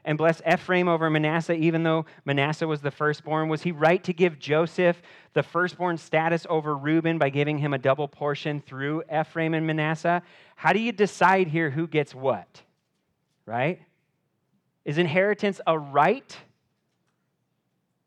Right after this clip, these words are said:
or is it a gift? It's one thing to divvy up your possessions among your children for them to do with whatever they want after you're gone.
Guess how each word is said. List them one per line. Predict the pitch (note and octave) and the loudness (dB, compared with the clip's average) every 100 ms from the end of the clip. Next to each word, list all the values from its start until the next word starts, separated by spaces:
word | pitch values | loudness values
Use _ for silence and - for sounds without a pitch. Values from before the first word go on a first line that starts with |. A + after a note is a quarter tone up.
| _ _ _ - | _ _ _ -12
or | A#2 | -10
is | A2+ | -6
it | A#2 | -8
a | A2+ | -6
gift? | B2+ C3+ G2 - _ _ _ _ _ _ _ _ _ _ _ _ _ _ _ _ _ _ _ _ _ _ _ _ _ - | -4 -6 -6 -16 _ _ _ _ _ _ _ _ _ _ _ _ _ _ _ _ _ _ _ _ _ _ _ _ _ -16
It's | - | -6
one | C3 D3 | -4 -2
thing | D3 | -2
to | C3 | -2
divvy | B2 B2 A#2+ | -4 -2 -2
up | A#2 | -2
your | A2+ | -8
possessions | - G#2+ A#2 - A#2+ A2+ | -10 -6 -6 -6 -8 -8
among | A2+ A2+ | -6 -8
your | G#2+ | -8
children | - A#2+ A#2+ G#2+ G#2+ _ _ _ _ _ _ _ _ _ _ _ _ _ _ | -8 -6 -6 -8 -10 _ _ _ _ _ _ _ _ _ _ _ _ _ _
for | A2+ | -8
them | A2+ | -8
to | A2 | -8
do | G#2+ A#2 | -10 -10
with | A2+ - | -10 -12
whatever | A#2+ A2+ A2 | -10 -10 -8
they | A2 | -10
want | A2+ A#2+ - | -10 -12 -12
after | A2+ - A2 | -16 -14 -14
you're | G#2 | -14
gone. | F#2+ B2 A2+ F#2+ | -12 -12 -12 -14